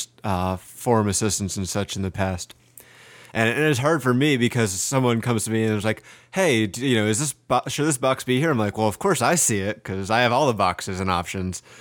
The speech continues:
<laughs> And, uh, you know, 'cause there's not necessarily a setting for,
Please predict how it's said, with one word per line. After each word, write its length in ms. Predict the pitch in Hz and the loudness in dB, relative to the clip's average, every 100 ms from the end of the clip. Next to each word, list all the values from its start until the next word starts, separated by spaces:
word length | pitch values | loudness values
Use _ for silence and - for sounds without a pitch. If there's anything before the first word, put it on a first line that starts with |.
| - 185 | -2 2
<laughs> 60 | - 185 - - - - - - | 2 0 -4 -10 -20 -20 -18 -6
And, 380 | 98 98 92 92 | 0 0 0 0
uh, 240 | 95 95 - - | -2 -2 -6 -6
you 80 | 101 | -2
know, 220 | 92 95 - - | -2 -2 -10 -10
'cause 140 | 110 110 | -2 2
there's 160 | 120 | 6
not 120 | 139 135 | 6 4
necessarily 320 | 120 117 98 | 2 4 4
a 40 | |
setting 460 | - 120 110 98 92 | 4 4 4 2 0
for, 420 | - 98 98 | -2 0 0